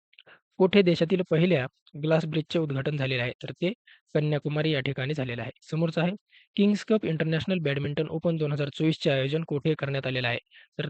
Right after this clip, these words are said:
थायलंड या देशामध्ये. समोरचा आहे, प्रो कबड्डी लीग दोन, एकवीस, अकराच्या सीझनचे विजेता संघ कोणता ठरलेला आहे?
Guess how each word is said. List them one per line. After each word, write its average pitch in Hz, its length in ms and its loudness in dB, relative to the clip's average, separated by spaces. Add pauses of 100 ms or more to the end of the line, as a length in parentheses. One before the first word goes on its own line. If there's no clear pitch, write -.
थायलंड 139 320 -2
या 147 120 0
देशामध्ये. 123 460 -4 (380)
समोरचा 170 300 2
आहे, 180 100 2 (380)
प्रो 202 120 4
कबड्डी 190 360 4
लीग 196 160 2
दोन, 160 240 0 (140)
एकवीस, 175 400 2 (120)
अकराच्या 170 420 4 (300)
सीझनचे 175 520 0 (480)
विजेता 156 360 -2
संघ 170 260 0
कोणता 151 360 -2
ठरलेला 135 320 -2
आहे? 123 100 -4